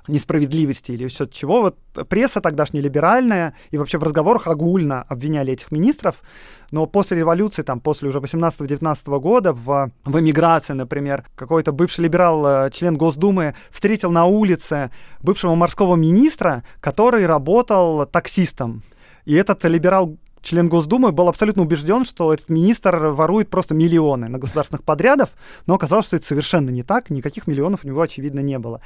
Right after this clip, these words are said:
Так вот, значит, доверие общества к газетам было очень высоким,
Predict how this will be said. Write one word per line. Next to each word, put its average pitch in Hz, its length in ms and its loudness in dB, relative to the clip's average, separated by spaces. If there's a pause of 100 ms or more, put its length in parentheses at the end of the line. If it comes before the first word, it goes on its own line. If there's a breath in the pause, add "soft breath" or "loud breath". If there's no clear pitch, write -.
(240 loud breath)
Так - 160 -4
вот, 202 240 2 (200 soft breath)
значит, 151 200 -6
доверие 180 380 2
общества 196 480 -2
к 135 40 -10
газетам 156 460 0
было 180 160 2
очень 190 320 -2
высоким, 170 640 -2